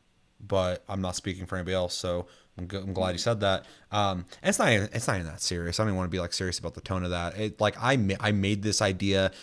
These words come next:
without any stipulations or any rules or whatever outside of the ones I've created. That shit happened after the fact. My community is more important than really anything else going on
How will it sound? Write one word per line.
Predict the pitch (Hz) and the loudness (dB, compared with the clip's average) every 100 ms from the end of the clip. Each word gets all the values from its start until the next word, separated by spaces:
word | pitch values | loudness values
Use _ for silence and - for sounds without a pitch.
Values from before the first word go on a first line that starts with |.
| - | -6
without | 95 98 87 | 0 2 2
any | 95 | 2
stipulations | 95 - 101 101 98 - 101 90 | 2 2 2 4 4 2 0 2
or | 92 | 2
any | 95 | 2
rules | 90 95 95 87 92 | 2 2 2 0 0
or | |
whatever | 90 87 87 87 | 0 2 0 0
outside | 92 - 92 | -2 0 0
of | |
the | 87 | 2
ones | 92 95 | 2 4
I've | 95 98 - | 4 2 -2
created. | - 117 120 95 104 - - - _ | 2 4 6 2 0 -8 -18 -20 _
That | - 107 | 0 4
shit | - 120 | 6 6
happened | 123 123 120 | 6 6 6
after | 127 143 | 6 6
the | 101 | 0
fact. | - 98 101 - - - _ | 2 2 2 -2 -18 -20 _
My | 92 104 | 2 4
community | 127 147 151 143 | 4 6 6 6
is | 127 | 4
more | 131 | 4
important | 113 123 120 113 101 | 6 4 6 2 2
than | 110 110 107 107 107 107 92 | 4 4 4 4 2 2 0
really | 87 107 107 | 2 4 4
anything | 107 101 | 2 2
else | 101 95 | 0 0
going | - 92 87 | 0 -2 -2
on | 85 80 | -4 -8